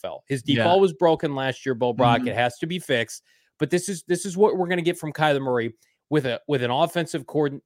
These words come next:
Speaker 1: offensive head coach who failed it in the Big twelve and, and subsequently did not do well in the N F L.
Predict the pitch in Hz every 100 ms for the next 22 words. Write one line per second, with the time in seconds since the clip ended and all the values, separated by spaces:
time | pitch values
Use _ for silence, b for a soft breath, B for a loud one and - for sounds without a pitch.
0 | _ 127 160 175 175 151 131 143 143 127
1 | - 110 143 151 156 151 147 139 139 131
2 | 135 127 123 120 - 120 110 - 147 -
3 | 151 139 123 113 117 123 120 127 110 110
4 | 107 101 95 107 82